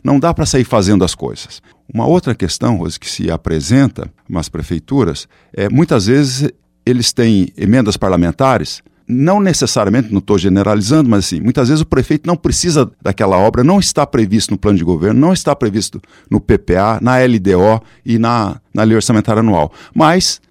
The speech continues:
entre aspas, ganhou a obra. E aí ele vai executar sem nenhum planejamento. Então, assim, n-, não basta você, você ter o recurso, se isso não é prioridade pro seu governo. Às vezes uma obra que não é prioridade é mais dor de cabeça pra gestão pública e pros cidadãos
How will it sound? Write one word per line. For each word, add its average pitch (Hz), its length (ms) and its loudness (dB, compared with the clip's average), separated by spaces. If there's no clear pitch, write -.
entre 127 300 2
aspas, 95 400 -2
ganhou 151 420 4
a 139 60 4
obra. 98 380 2
E 127 100 -4
aí 139 120 2
ele 165 100 2
vai 151 180 4
executar 156 600 0
sem 190 280 0
nenhum 190 200 2
planejamento. 147 800 2
Então, 147 140 -2
assim, 135 160 2
n-, 120 260 2
não 135 180 0
basta 156 340 0
você, 131 300 -2
você - 180 -4
ter - 140 -2
o 139 60 6
recurso, 135 580 2
se - 140 -4
isso 170 180 -2
não 160 140 4
é 180 60 6
prioridade 110 480 4
pro - 100 -10
seu 101 100 0
governo. 85 400 0
Às 107 60 -4
vezes 151 140 -2
uma 170 160 4
obra 110 280 6
que - 160 -4
não 120 140 4
é 107 60 2
prioridade 107 580 0
é - 80 -4
mais 147 200 2
dor 127 160 4
de - 80 -4
cabeça 92 480 0
pra 117 140 2
gestão 107 340 0
pública 90 460 -4
e 135 100 2
pros - 540 -8
cidadãos 98 640 -2